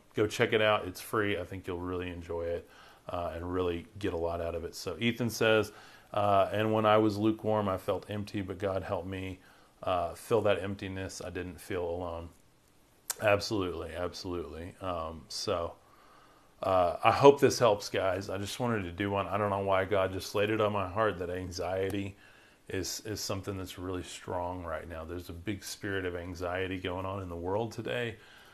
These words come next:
Um, and I do a lot of leadership training, and that's what this is right now. Whether you know it or not,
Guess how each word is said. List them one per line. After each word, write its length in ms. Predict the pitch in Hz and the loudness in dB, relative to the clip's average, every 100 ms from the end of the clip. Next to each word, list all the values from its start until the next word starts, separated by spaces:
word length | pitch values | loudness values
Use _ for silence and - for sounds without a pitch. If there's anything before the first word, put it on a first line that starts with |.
| - - | -16 -6
Um, 440 | 90 87 85 87 - | -2 -2 -4 -8 -8
and 400 | 98 85 87 92 | -6 -4 -8 -6
I 120 | 110 113 | 0 2
do 400 | 120 117 110 - | 6 6 4 2
a 80 | 120 | 2
lot 200 | 104 110 | 6 8
of 100 | 110 | 6
leadership 500 | 107 101 92 98 - | 4 0 -2 -6 -8
training, 440 | - 87 82 78 | -8 -8 -8 -10
and 140 | 85 98 | -6 -2
that's 200 | 101 - | 0 4
what 140 | 139 | 4
this 240 | 135 117 127 | 4 2 2
is 160 | 107 | 4
right 160 | 107 95 | 2 2
now. 160 | 95 | 0
Whether 200 | 87 95 | -4 -2
you 200 | 92 120 | -2 0
know 220 | 120 113 113 | 0 2 2
it 100 | 107 | 0
or 100 | 98 | -2
not, 360 | 98 104 113 | -2 -2 -4